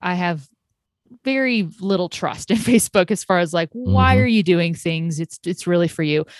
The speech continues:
Speaker 1: To me, it feels like this is the marketing part of saying, "We're doing awesome stuff," when behind the scenes, they're kinda not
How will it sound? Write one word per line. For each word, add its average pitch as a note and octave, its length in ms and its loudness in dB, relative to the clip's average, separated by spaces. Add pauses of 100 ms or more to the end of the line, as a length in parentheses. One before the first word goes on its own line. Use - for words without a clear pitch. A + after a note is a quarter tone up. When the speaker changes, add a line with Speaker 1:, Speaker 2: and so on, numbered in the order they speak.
(400)
Speaker 1:
To D4+ 120 -2
me, D#4+ 200 -4
it G#3+ 100 -6
feels A#3+ 280 4
like F#3+ 220 2
this A3 200 0
is G#3+ 120 -4
the F#3+ 160 -4
marketing G3+ 580 0
part F3 380 -2
of - 80 -12
saying, G3 340 -6
"We're D4+ 160 -2
doing C4+ 300 -2
awesome A#3 360 -4
stuff," A3+ 420 -2
when G#3 120 -2
behind G3+ 380 -10
the G3 60 -6
scenes, G3+ 560 -6
they're F3 100 -4
kinda G3 340 -4
not C#3+ 280 -6